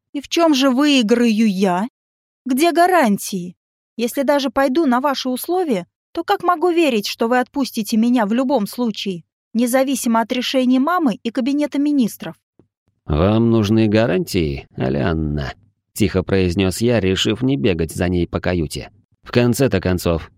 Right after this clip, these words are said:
Speaker 2: она уже взрослая обестанка, умеет мыслить разумно. Какие я мог предоставить ей гарантии, кроме своих слов? Договор здесь не поможет. Я только признаю свою вину в похищении и шантаже.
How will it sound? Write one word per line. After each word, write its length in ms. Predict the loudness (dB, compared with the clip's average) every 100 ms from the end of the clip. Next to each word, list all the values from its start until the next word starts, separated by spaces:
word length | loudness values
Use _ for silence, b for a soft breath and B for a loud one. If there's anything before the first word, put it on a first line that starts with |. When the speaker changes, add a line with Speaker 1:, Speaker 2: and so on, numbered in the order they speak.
| _
Speaker 2:
она 320 | -2 0 2
уже 220 | 2 2
взрослая 580 | 0 0 -2 -2 0 0
обестанка, 640 | 0 -2 -2 -2 0 -2 -2 _ _
умеет 480 | -4 -2 0 0 2
мыслить 460 | 2 2 0 -2
разумно. 580 | -2 -2 0 0 0 -2 -6 _ _
Какие 500 | -4 0 2 2 2
я 180 | 2 2
мог 280 | 2 0 0
предоставить 680 | -2 0 -2 0 0 0 0
ей 140 | 0
гарантии, 640 | 2 0 0 -2 -4 -6 -8 -8
кроме 320 | -4 0 -2
своих 340 | -2 -4 -4
слов? 340 | -4 -4 -4 -8 _ _ _
Договор 580 | -4 0 2 2 2 0
здесь 300 | -2 -2 0
не 100 | -2
поможет. 760 | 0 0 2 0 -4 -8 -12 -20 _ _ _
Я 200 | -8 -4
только 300 | -2 0 0
признаю 520 | 0 0 2 2 2
свою 360 | 0 0 2 2
вину 300 | 2 2 0
в 100 | -2
похищении 840 | -4 -4 -4 -2 0 0 0 -4 -4
и 120 | -4
шантаже. 580 | -2 -2 -2 -2 -6